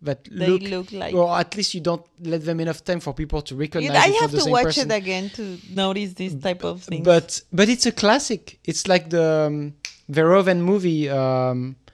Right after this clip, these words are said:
Speaker 1: uh, with the mosquitoes, the, um, the bugs. What's the name of it? Oh, I can't, s-, same thing.
Speaker 2: Like the Bruce Willis movies, like the let, no, no, uh, H-, Die,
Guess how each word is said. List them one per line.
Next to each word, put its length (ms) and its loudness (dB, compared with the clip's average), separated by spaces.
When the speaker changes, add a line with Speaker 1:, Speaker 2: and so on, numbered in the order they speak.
Speaker 1:
uh, 200 -2
with 240 -2
the 80 -6
mosquitoes, 640 -4
the, 240 -6
um, 400 -12
the 220 -8
bugs. 600 -6
What's 260 -10
the 120 -6
name 180 -2
of 140 -4
it? 220 -12
Oh, 760 0
I 40 -6
can't, 600 -10
s-, 320 -10
same 220 0
thing. 140 0
Speaker 2:
Like 160 6
the 120 6
Bruce 260 0
Willis 400 -2
movies, 580 -10
like 320 -4
the 220 -2
let, 340 -6
no, 320 -2
no, 200 -4
uh, 480 -6
H-, 280 -12
Die, 380 -2